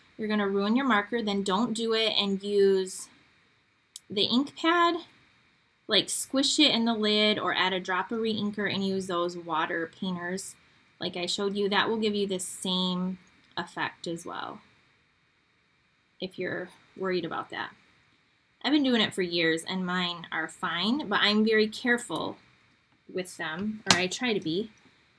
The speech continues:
Uh, so hopefully that helps. Okay, we got a little banner here. We have,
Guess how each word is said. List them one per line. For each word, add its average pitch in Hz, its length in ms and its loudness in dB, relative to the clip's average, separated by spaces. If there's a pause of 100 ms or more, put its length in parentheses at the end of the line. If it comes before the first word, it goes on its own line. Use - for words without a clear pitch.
(580)
Uh, - 260 -12
so 220 220 -8
hopefully 214 380 -6
that - 160 -8
helps. - 380 -6
Okay, 226 280 -2
we 208 80 -2
got 214 240 2
a - 20 0
little 233 220 0
banner 247 420 4
here. 247 500 0 (960)
We 233 160 2
have, 202 360 -2